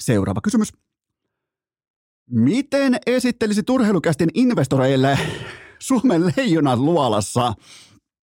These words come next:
Mä ajattelin, että tää on niinku Urheilukästillä on jotain investoreita, mutta ei. Tää kääntyikin näin päin, että miten mun pitäisi esitellä Urheilukäst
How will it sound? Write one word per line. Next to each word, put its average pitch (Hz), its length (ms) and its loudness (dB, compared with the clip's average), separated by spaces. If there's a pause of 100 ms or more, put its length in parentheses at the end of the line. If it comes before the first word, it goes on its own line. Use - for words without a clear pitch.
(380)
Mä 185 60 0
ajattelin, 202 240 0
että 160 140 -4
tää 165 100 0
on 170 60 2
niinku 175 160 0
Urheilukästillä 185 680 0
on 117 60 2
jotain 117 260 2
investoreita, 131 540 0
mutta 120 200 0
ei. 147 140 0
Tää 143 140 0
kääntyikin 151 320 0
näin 170 200 0
päin, 139 100 0
että 131 120 -2
miten 151 240 2
mun 208 180 2
pitäisi 143 400 0
esitellä 143 380 0
Urheilukäst 165 760 0